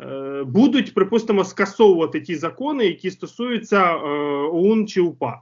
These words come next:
Я не уявляю, як назад будуть перейменовувати вулиці, там, Шухевича, Бандери, українських націоналістів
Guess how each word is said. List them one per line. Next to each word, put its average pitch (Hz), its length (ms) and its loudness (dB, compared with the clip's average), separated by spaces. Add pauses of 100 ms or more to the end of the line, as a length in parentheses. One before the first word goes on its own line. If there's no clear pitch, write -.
(340)
Я 202 140 6
не 233 80 4
уявляю, 240 440 0
як 214 180 -2
назад 202 420 -2
будуть 196 280 -2
перейменовувати 185 760 2
вулиці, 170 520 0
там, 127 200 -6
Шухевича, 185 680 0
Бандери, 180 720 0
українських 190 540 -6
націоналістів 202 760 -2